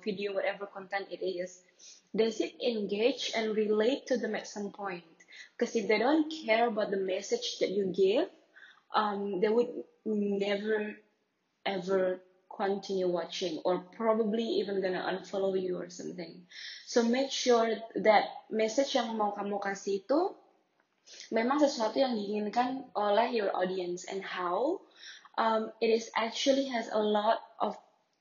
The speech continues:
uh, has a lot to do with, uh, the real world. A lot of people might think that marketing itu sesuatu yang tricky.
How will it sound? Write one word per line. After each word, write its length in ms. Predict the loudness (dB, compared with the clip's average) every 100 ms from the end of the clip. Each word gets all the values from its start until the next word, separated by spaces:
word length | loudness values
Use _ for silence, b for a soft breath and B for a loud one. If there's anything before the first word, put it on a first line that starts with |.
| _ -20 _ _ 0
uh, 240 | 0 -2 -4
has 320 | 0 0 0 0
a 80 | 4
lot 400 | 8 8 8 4
to 80 |
do 400 | 2 6 6 6
with, 320 | 4 4 2 -2 0
uh, 180 | 2 2
the 80 | 2
real 240 | 4 4 2
world. 320 | -2 -4 -6 -14 B B B B 2
A 60 |
lot 160 | 4 4
of 80 | 2
people 240 | 2 4
might 300 | 4 2 -2
think 420 | -4 -4 -4 0 2
that 300 | 2 0 -2
marketing 500 | -2 -2 -2 -2 -2
itu 160 | 0
sesuatu 480 | 0 0 -2 -2 0
yang 320 | 0 -2 -6
tricky. 560 | -4 -2 -2 -4 -6